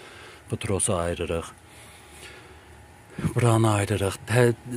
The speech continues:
təsəvvür edin ki, adi vəziyyətdə də eləmək olar. Onların hamısını çıxartmadan belə bir şey stiqralniklə. Bir oradan açırsınız, bir də buradan iki yerdən rampanı qaldırırsınız özünüzə. Bu növbəti səfərlərdə əl öz yatsa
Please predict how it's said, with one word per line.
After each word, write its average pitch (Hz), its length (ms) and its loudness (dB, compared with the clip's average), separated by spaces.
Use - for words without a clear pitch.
təsəvvür 139 420 4
edin 139 260 2
ki, 123 160 -2
adi 123 320 -2
vəziyyətdə 110 480 2
də 95 120 0
eləmək 92 300 0
olar. 104 180 0
Onların 104 320 2
hamısını 95 280 -2
çıxartmadan 90 520 -4
belə 95 220 -2
bir 87 100 -4
şey - 140 -4
stiqralniklə. 90 800 -6
Bir 120 100 -4
oradan 104 400 -2
açırsınız, 95 680 -4
bir 90 180 -6
də 101 180 -6
buradan 87 320 -8
iki 85 220 -8
yerdən 80 320 -10
rampanı 95 540 -4
qaldırırsınız 85 760 -6
özünüzə. 78 300 -10
Bu 117 100 2
növbəti 123 400 0
səfərlərdə 98 720 -2
əl 101 100 -2
öz 98 160 -4
yatsa 95 320 -6